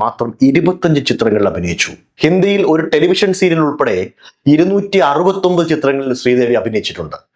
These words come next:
ബോളിവുഡിൽ എട്ട് സിനിമകൾ ഇരട്ട വേഷത്തിൽ അഭിനയിച്ച നടിയും ശ്രീദേവി മാത്രമാണ്. രണ്ട് സംസ്ഥാന ചലച്ചിത്ര പുരസ്കാരങ്ങളും ആറ് ഫിലിം ഫെയർ പുരസ്കാരങ്ങളും ശ്രീദേവി സ്വന്തമാക്കി. കേവലം അമ്പത്തിനാലാം വയസ്സിലാണ് ശ്രീദേവിയുടെ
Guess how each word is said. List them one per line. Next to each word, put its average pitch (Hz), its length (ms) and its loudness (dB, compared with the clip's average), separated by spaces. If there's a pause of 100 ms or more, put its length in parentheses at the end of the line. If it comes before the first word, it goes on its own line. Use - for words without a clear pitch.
(240)
ബോളിവുഡിൽ 139 520 2 (160)
എട്ട് - 380 -2 (100)
സിനിമകൾ 131 400 2 (140)
ഇരട്ട 127 260 0 (100)
വേഷത്തിൽ 127 400 -2
അഭിനയിച്ച 110 320 -2 (160)
നടിയും 131 380 0 (300)
ശ്രീദേവി 113 460 2
മാത്രമാണ്. 87 480 -8 (460)
രണ്ട് 151 220 2 (100)
സംസ്ഥാന 156 440 -2 (160)
ചലച്ചിത്ര 139 460 -2
പുരസ്കാരങ്ങളും 113 640 -2 (360)
ആറ് 127 180 0 (240)
ഫിലിം 139 280 2 (100)
ഫെയർ 131 260 2
പുരസ്കാരങ്ങളും 110 640 0 (260)
ശ്രീദേവി 104 400 2
സ്വന്തമാക്കി. 92 520 -2 (760)
കേവലം 113 340 2 (220)
അമ്പത്തിനാലാം 117 960 0
വയസ്സിലാണ് 95 500 -2 (340)
ശ്രീദേവിയുടെ 92 560 2